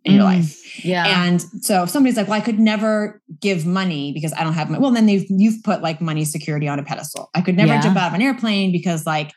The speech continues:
Speaker 1: I falsely believe that I could completely control the amount of, like, bodily harm <laughs> I have in my life,"
Speaker 2: Yeah.
Speaker 1: right?
Speaker 2: Yeah.
Speaker 1: So,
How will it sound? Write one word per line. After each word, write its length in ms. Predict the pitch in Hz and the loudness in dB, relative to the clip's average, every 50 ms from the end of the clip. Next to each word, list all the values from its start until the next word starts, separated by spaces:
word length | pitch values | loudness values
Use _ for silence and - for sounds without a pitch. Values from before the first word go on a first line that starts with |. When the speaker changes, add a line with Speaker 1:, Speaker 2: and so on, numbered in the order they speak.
| _ _ - - - - - - | _ _ -20 -20 -20 -14 -6 -2
Speaker 1:
I 100 | 170 196 | -2 -2
falsely 480 | 202 196 220 208 220 208 - 220 202 185 | 0 0 0 0 0 0 0 0 -2 0
believe 340 | 160 175 170 165 165 160 151 | 0 -2 -2 -2 -4 -4 -6
that 120 | 160 - | -6 -6
I 100 | - 160 | -6 -6
could 180 | 165 - 185 160 | -4 -4 -4 -2
completely 360 | 180 170 147 165 165 147 151 | -2 -4 -2 -4 -4 -4 -4
control 340 | - 156 147 - 170 147 147 | -4 -4 -4 -4 -4 -4 -4
the 100 | 139 139 | -4 -4
amount 260 | 139 139 127 135 135 | -4 -4 -4 -4 -4
of, 160 | 139 135 135 | -6 -6 -6
like, 180 | 135 127 127 - _ _ - - _ _ | -6 -6 -6 -8 _ _ -20 -20 _ _
bodily 380 | - 165 135 143 147 143 143 147 | -4 -4 -2 -2 -4 -4 -4 -4
harm 360 | 147 147 135 135 139 147 147 147 | -4 -4 -4 -2 -2 -2 -2 -2
<laughs> 40 | |
I 80 | - 196 - - 370 285 - | -2 -2 0 0 0 0 0
have 240 | 285 233 233 - 277 | -2 -4 -4 -4 -4
in 160 | 254 277 247 | -4 -2 -2
my 80 | 226 | 0
life," 80 | 202 180 | 2 2
Speaker 2:
Yeah. 160 | - 226 320 415 | 2 2 2 0
Speaker 1:
right? 220 | 330 185 170 - - - - | 0 -2 -2 -4 -8 -10 -6
Speaker 2:
Yeah. 260 | - 196 247 415 330 | -4 -2 -2 0 0
Speaker 1:
So, 140 | 226 185 277 | 0 0 -2